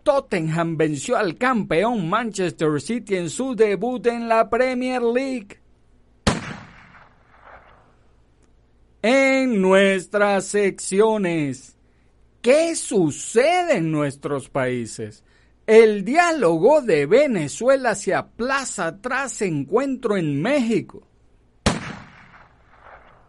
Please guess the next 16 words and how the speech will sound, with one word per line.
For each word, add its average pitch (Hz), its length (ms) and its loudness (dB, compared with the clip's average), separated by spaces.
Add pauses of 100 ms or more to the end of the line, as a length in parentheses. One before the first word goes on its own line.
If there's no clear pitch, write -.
(1500)
Inicia 170 880 2
toque 185 500 0
de 135 200 -6
queda 196 280 2
nocturno 151 640 -2
en 127 160 0
Guatemala, 190 840 0
que 277 120 0
estará 233 560 -2
vigente 214 640 -2
por 165 320 -2
treinta 233 600 -2
días 233 420 0
por 170 320 0
el 262 220 2
coronavirus. 214 1080 0